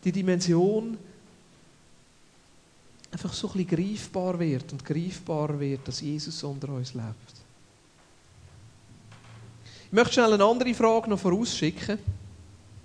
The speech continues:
Und nachher komme ich wieder auf das Thema zurück, mit Gott erleben. Wie reagierst du, wenn du vor Herausforderungen stehst? Und nachher möchte ich als zweite Frage anschauen, wie reagiert Gott, wenn wir in Herausforderungen innen stehen?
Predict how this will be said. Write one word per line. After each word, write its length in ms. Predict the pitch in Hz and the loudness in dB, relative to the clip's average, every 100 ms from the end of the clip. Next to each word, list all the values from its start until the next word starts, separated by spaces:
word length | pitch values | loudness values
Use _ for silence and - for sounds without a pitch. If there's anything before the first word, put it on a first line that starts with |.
| - - | -20 -16
Und 100 | - | -4
nachher 180 | 180 190 | -2 -2
komme 220 | 202 220 | -2 0
ich 40 | 214 | 2
wieder 180 | 208 190 | 2 0
auf 100 | - | -2
das 160 | - | -6
Thema 360 | - 180 180 170 | 0 0 0 -2
zurück, 420 | - 180 226 - | 0 0 0 -4
mit 180 | 180 - | -8 -4
Gott 260 | 175 180 220 | -4 -4 -2
erleben. 400 | 196 143 143 175 - - - - - | -2 -2 -4 -6 -10 -20 -18 -18 -4
Wie 180 | 208 294 | 2 2
reagierst 680 | 302 247 233 277 - - | 2 0 0 -2 -2 0
du, 260 | 220 233 262 - - - | 2 4 2 -6 -20 -8
wenn 120 | 196 196 | -2 0
du 80 | |
vor 140 | 180 170 | 2 2
Herausforderungen 720 | 185 190 190 180 175 170 165 | 2 0 0 0 0 -2 -2
stehst? 480 | - 117 104 - - - - - - - - _ - - - - - | -2 -4 -4 -6 -10 -20 -20 -20 -20 -20 -20 _ -20 -20 -20 -14 -4
Und 100 | 170 | 4
nachher 320 | 226 254 247 | 6 6 6
möchte 220 | 208 202 | 4 4
ich 60 | 208 | 0
als 140 | - | 2
zweite 380 | 190 196 226 - - - | 4 4 4 0 -8 -12
Frage 360 | - 185 196 190 | -2 2 4 4
anschauen, 380 | 185 185 185 170 | 4 6 4 4
wie 100 | 175 | 4
reagiert 520 | 190 180 185 160 - | 4 2 2 -2 0
Gott, 300 | 165 180 - | -2 -2 -2
wenn 160 | 143 151 | -4 0
wir 160 | 185 | 0
in 60 | 196 | 2
Herausforderungen 760 | 185 185 180 165 165 170 160 | 0 -4 -4 -4 -4 -4 -4
innen 240 | 160 160 165 | -4 -4 -6
stehen? 380 | - 131 107 | -8 -10 -10